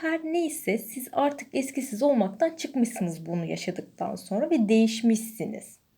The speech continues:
Bakış açınız, davranışınız, e, güveniniz, toleransınız, iyi niyetiniz, yani her şey değişmiş aslında. Kökünden değişmiş. Böyle bir sarsıntı yaşayarak sanki sizi,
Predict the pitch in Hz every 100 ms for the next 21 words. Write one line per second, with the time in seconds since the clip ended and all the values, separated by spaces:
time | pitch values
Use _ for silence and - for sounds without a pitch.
0 | _ _ _ _ - 214 - - 277 -
1 | 269 269 262 208 185 180 202 220 233 240
2 | - 247 254 254 254 - - _ 214 196
3 | 185 196 214 226 247 247 254 262 - _
4 | _ _ _ _ - - - - 233 233
5 | 240 240 247 247 - 247 254 240 - 226
6 | 262 262 254 262 254 254 254 254 254 -
7 | - - 247 269 247 - 403 440 - 339
8 | 277 269 269 269 - 214 - 208 - 302
9 | - 302 294 302 262 208 180 - 165 -
10 | _ - 247 247 226 - - 220 220 -
11 | 233 226 262 233 - 254 208 190 - 214
12 | 208 196 208 - 214 190 240